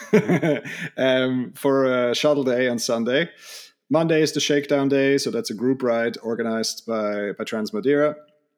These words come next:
Basically, uh, a single uplift where they drop you off, um, at the very top of the, of the island, and then it's a, a marked route all the way back to camp. And then Tuesday, um,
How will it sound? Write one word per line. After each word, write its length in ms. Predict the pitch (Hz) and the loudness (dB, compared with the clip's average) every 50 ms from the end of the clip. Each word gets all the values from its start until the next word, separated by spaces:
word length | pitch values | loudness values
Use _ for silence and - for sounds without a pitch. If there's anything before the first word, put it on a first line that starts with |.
| _ _ _ _ _ _ _ _ - - _ _ | _ _ _ _ _ _ _ _ -16 -16 _ _
Basically, 720 | - 120 120 104 120 113 117 113 110 107 107 110 107 104 - | -4 -4 -2 -2 -4 -4 -4 -4 -2 -2 -2 -4 -4 -6 -6
uh, 260 | 104 107 107 107 104 | -6 -6 -6 -6 -6
a 100 | - 104 | -4 -2
single 500 | - - 143 139 131 123 120 117 113 82 | 0 0 0 2 2 0 0 0 0 -2
uplift 640 | 110 120 - - 113 113 117 120 - - - - - - - _ _ _ _ | -4 -6 -6 -4 -2 -2 -2 -2 -4 -8 -14 -16 -18 -20 -20 _ _ _ _
where 160 | 113 110 110 | -2 0 0
they 80 | 110 107 | 0 0
drop 280 | - 113 110 107 - | 0 -2 -2 -2 -2
you 140 | 117 107 104 | -2 -2 -2
off, 480 | 104 101 101 - - - - - - _ _ _ - | -2 -4 -6 -6 -10 -16 -18 -20 -20 _ _ _ -8
um, 640 | 104 107 101 95 92 90 92 90 90 82 80 - _ _ _ - | -6 -6 -6 -6 -6 -8 -8 -8 -10 -12 -14 -16 _ _ _ -14
at 80 | 101 | -10
the 80 | - 113 | -6 -4
very 180 | 110 120 117 107 | -2 -2 -4 -4
top 240 | - 120 117 - | -4 -4 -4 -4
of 140 | 107 101 - | -6 -8 -6
the, 220 | 104 107 101 98 82 | -4 -4 -4 -6 -8
of 100 | 90 90 | -8 -6
the 100 | 107 131 | -2 0
island, 380 | 156 165 151 147 147 143 - - _ _ - - - - _ _ _ _ | 0 2 2 0 0 -2 -6 -10 _ _ -20 -20 -20 -20 _ _ _ _
and 120 | - 110 107 | -4 -2 -2
then 460 | 107 107 107 104 104 101 101 90 85 - | 0 -2 -2 -2 -2 -4 -6 -8 -8 -6
it's 220 | 101 107 98 - - | -6 -6 -4 -4 -4
a, 380 | 104 98 95 95 95 92 85 - _ _ _ | -4 -4 -4 -4 -6 -8 -10 -14 _ _ _
a 60 | - | -4
marked 340 | 107 110 110 107 104 104 - | -2 -2 -2 -2 -4 -6 -6
route 340 | 107 104 101 101 101 92 - | -6 -6 -6 -6 -6 -8 -10
all 120 | - 101 | -10 -8
the 80 | 98 101 | -8 -6
way 100 | 98 101 | -6 -6
back 260 | 95 98 98 92 - | -6 -6 -8 -8 -10
to 80 | - - | -12 -8
camp. 400 | - - 147 151 147 151 147 - - _ _ - - - - - _ _ _ _ | -4 -2 -2 0 -2 -4 -6 -10 -18 _ _ -20 -20 -20 -20 -20 _ _ _ _
And 120 | 226 226 214 | -4 -2 -2
then 460 | 220 220 220 214 214 208 202 190 - _ _ _ _ _ _ _ _ _ | -2 -2 -2 -2 -2 -4 -4 -8 -12 _ _ _ _ _ _ _ _ _
Tuesday, 680 | - 135 135 127 117 120 123 120 120 117 117 110 113 - _ _ _ _ _ _ _ _ _ _ _ _ _ _ _ - | -2 0 0 2 2 2 2 2 2 0 0 -4 -6 -12 _ _ _ _ _ _ _ _ _ _ _ _ _ _ _ -8
um, 720 | 101 104 104 104 101 104 104 101 101 98 98 98 95 90 | -6 -4 -2 -2 -2 -2 -2 -4 -4 -4 -4 -6 -8 -10